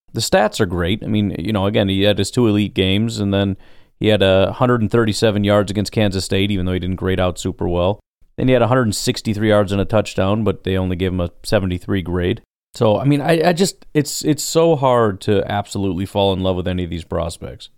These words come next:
And as I've said with Johnston, I'm, I'm not obsessed with him. I think he's, I think he's fine. Um, he's one of the few guys that actually looks like an ex-receiver.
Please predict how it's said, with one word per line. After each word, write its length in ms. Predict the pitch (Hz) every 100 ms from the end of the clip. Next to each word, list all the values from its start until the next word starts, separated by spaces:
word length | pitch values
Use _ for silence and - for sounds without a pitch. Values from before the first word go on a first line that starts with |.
| _ _ _ -
And 100 | 143
as 160 | 156
I've 100 | 131
said 180 | - 127
with 120 | 107 98
Johnston, 460 | 110 101 - 107
I'm, 160 | - 120
I'm 180 | - 127
not 180 | 135 123
obsessed 420 | 92 - 110 -
with 120 | 113
him. 140 | 104 95
I 40 |
think 200 | 104 120
he's, 360 | 117 98 - -
I 60 | -
think 160 | 117 107
he's 100 | 90
fine. 480 | - 101 107 123 - - - _ -
Um, 440 | 92 90 90 90 -
he's 200 | - 110
one 140 | 101 113
of 60 | 95
the 40 |
few 200 | - 113
guys 220 | 104 98
that 100 | 98
actually 380 | 95 104 - 104
looks 420 | 95 107 110 -
like 400 | 101 107 104 - - -
an 140 | 107
ex-receiver. 760 | 104 110 - 101 113 110 113 120